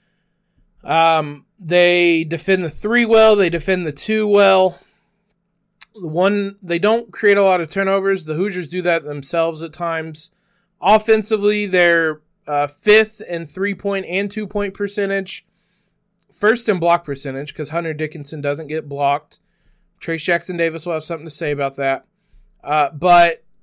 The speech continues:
they're just a, an above-average team statistically. Obviously, they're a seventeen and thirteen team, eleven and eight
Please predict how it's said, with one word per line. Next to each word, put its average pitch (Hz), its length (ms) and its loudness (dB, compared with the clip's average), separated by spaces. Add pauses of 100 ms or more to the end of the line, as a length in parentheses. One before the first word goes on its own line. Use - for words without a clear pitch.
(600)
they're 180 200 -2
just 208 360 -2
a, 202 280 2
an 190 60 2
above-average 170 960 0
team 160 560 -12 (600)
statistically. 143 1160 -4 (880)
Obviously, 175 520 0
they're 160 420 0
a 147 800 -2
seventeen 185 600 -2
and 165 120 -10
thirteen 175 420 -6
team, 170 300 -8
eleven 165 380 -2
and 156 200 -6
eight 156 400 -4